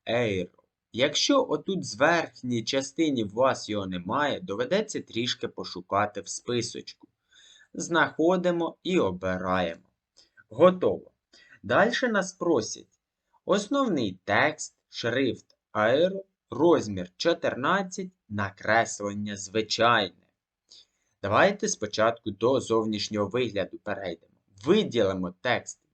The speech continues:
від дев'ятнадцяте грудня. Оберемо підкреслений і оберемо колір червоний.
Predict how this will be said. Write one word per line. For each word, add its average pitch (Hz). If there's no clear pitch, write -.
від 139
дев'ятнадцяте 120
грудня. 98
Оберемо 190
підкреслений 143
і 160
оберемо 120
колір 175
червоний. 101